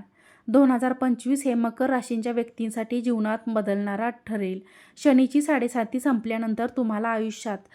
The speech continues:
स्थैर्य आणि प्रगती आणि मानसिक समाधान मिळेल. गेल्या सात वर्षात जे स्वप्न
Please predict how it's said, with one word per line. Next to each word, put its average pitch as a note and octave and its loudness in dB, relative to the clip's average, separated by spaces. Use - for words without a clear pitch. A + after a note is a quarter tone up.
स्थैर्य D4+ 6
आणि C#4 4
प्रगती C4 0
आणि A#3+ -2
मानसिक C4 4
समाधान A#3+ 2
मिळेल. G3 -2
गेल्या A#3+ 4
सात A#3+ 0
वर्षात A#3+ -2
जे B3 2
स्वप्न C4+ 0